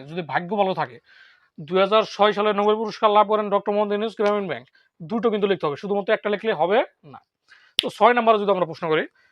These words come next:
ডক্টর মোহাম্মদ ইউনূস কোন পত্রিকার কলাম ছিলেন? আরও একটি গুরুত্বপূর্ণ প্রশ্ন। তার পত্রিকার নামটা হচ্ছে আজাদি, তার পত্রিকার নামটা হচ্ছে আজাদি। তাহলে ডক্টর মোহাম্মদ ইউনূস ছিলেন আজাদি পত্রিকার লেখক, আজাদি আসতেই পারে।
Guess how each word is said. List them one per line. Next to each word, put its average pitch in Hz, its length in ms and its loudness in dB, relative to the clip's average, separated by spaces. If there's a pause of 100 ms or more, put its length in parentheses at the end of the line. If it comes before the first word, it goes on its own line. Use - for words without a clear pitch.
(140)
ডক্টর 202 440 4
মোহাম্মদ 233 280 2
ইউনূস 226 260 -2
কোন 262 240 2
পত্রিকার 233 380 2
কলাম 220 240 2
ছিলেন? 160 280 -4
আরও 220 220 2
একটি 226 200 -2
গুরুত্বপূর্ণ 226 560 -2
প্রশ্ন। 160 220 -8 (180)
তার 180 160 0 (100)
পত্রিকার 233 340 0
নামটা 214 240 0
হচ্ছে 214 220 -2 (140)
আজাদি, 214 400 0 (640)
তার 196 140 6
পত্রিকার 233 340 2
নামটা 220 220 2
হচ্ছে 233 240 2 (420)
আজাদি। 202 540 4 (680)
তাহলে 175 200 -8
ডক্টর 196 220 0
মোহাম্মদ 226 180 0
ইউনূস 233 180 -4
ছিলেন 226 280 2
আজাদি 220 340 2
পত্রিকার 226 340 2
লেখক, 165 280 -2 (220)
আজাদি 185 520 4 (1040)
আসতেই 220 300 -2
পারে। 180 240 2